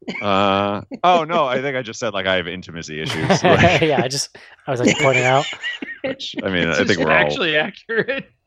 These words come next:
Speaker 1: Yeah, it's, you know, not all the, the responses have to be jokes, John. <laughs>
Speaker 3: There you go.
Speaker 1: Uh, and now, like, I, I got a feeling this is gonna become a reoccurring thing where we're just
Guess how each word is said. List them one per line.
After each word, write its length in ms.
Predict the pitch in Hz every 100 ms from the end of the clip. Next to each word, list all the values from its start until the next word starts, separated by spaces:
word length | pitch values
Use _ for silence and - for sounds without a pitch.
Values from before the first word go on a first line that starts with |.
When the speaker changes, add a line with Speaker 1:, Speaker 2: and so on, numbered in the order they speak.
| -
Speaker 1:
Yeah, 260 | 202 262 95
it's, 240 | 113 -
you 160 | 143 - -
know, 140 | 104 104
not 200 | 165 214
all 340 | 170 147 165 151
the, 540 | 113 113 107 104 98
the 80 | 95
responses 500 | 98 95 107 98 90
have 160 | 98 90
to 80 | 85
be 100 | 82
jokes, 360 | 107 107 107
John. 260 | - 82 139
<laughs> 440 | - _ _ 139 -
Speaker 3:
There 440 | 139 165 143 127 -
you 80 | -
go. 80 | -
Speaker 1:
Uh, 760 | - 110 110 101 107 101 113 110 277 269 - - - _ - _ 339 - - -
and 100 | 117
now, 340 | 131 135 127 110
like, 220 | 120 117
I, 100 | 131 131
I 60 | 131
got 200 | 117 160
a 60 | 131
feeling 220 | 131 107
this 160 | 95
is 100 | 90
gonna 140 | 87 87
become 280 | 85 90 82
a 40 |
reoccurring 540 | 82 82 80 87 78 -
thing 260 | 87 82
where 220 | 80 82
we're 100 | 80
just 300 | 80 78 -